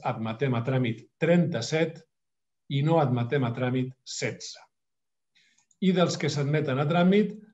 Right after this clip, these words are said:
tenim indicis en set, indicis insuficients en tres, manca d'objecte en vuit i no hi ha indicis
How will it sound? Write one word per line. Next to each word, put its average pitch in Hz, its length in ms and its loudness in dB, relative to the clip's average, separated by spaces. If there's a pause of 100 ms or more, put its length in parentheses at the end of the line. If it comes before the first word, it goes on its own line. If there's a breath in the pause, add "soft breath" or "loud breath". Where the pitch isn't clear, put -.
(140)
tenim 151 320 2
indicis 135 640 0 (100)
en 113 200 -6
set, 175 420 2 (800)
indicis 139 640 -2 (160)
insuficients 131 840 -2
en 107 180 -8
tres, 147 560 0 (460)
manca 151 420 0
d'objecte 135 800 0
en 175 220 4
vuit 139 360 2 (840)
i 151 400 -4
no 135 260 0
hi 151 120 2
ha 131 60 4
indicis 123 800 -4